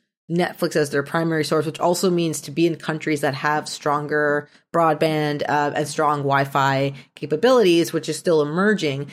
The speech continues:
means that you have to bring them to the platform in the first place. You know, the, the, the, the Netflix does not have the same cachet in certain countries that it does here, that it does in England, that it does in Spain.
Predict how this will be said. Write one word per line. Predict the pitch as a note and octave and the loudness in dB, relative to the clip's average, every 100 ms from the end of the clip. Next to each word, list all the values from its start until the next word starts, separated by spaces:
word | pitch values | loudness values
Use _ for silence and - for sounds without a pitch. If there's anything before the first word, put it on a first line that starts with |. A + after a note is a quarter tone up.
| - - | -10 0
means | A#3 A#3 | 2 2
that | F#3+ | 2
you | |
have | F#3 | 0
to | F3 | -2
bring | C3 D#3 F3+ F#3 | -4 0 2 2
them | E3 | -2
to | D#3 | -4
the | D3 | -6
platform | D3+ - D3+ C#3+ | -4 -4 -4 -6
in | |
the | - | -8
first | - _ - F3+ D#3+ - | -12 _ -2 0 0 -2
place. | - C#3+ E3 | -4 -4 -4
You | |
know, | D#3+ | -2
the, | E3+ | 0
the, | E3+ F3 - | 0 -2 -2
the, | F3 | -2
the | - E3+ - | -2 -4 -2
Netflix | F3 G#3+ G#3+ F#3+ F3 - | 0 0 0 -2 -2 -4
does | D3+ | -6
not | D#3 D#3+ - | -2 -2 -2
have | D#3 D3+ D3 | -4 -6 -6
the | |
same | C#3 D3 C#3+ | -6 -6 -2
cachet | D3 C#3 D3 C#3+ | -4 -2 0 -2
in | C#3 | -2
certain | - C#3+ | -6 -4
countries | F3 D#3 C#3+ | -2 -2 -2
that | C#3 | -2
it | C3 | -2
does | C3+ C#3 | -4 -2
here, | G#3 F#3 | 0 2
that | C#3+ | 0
it | C3+ | -2
does | B2+ C3 | -4 -4
in | B2 | -6
England, | D#3 D3 C#3+ | -4 -2 -2
that | |
it | B2 | -4
does | A#2 - | -6 -6
in | - | -12
Spain. | - F3 - | -4 -4 -6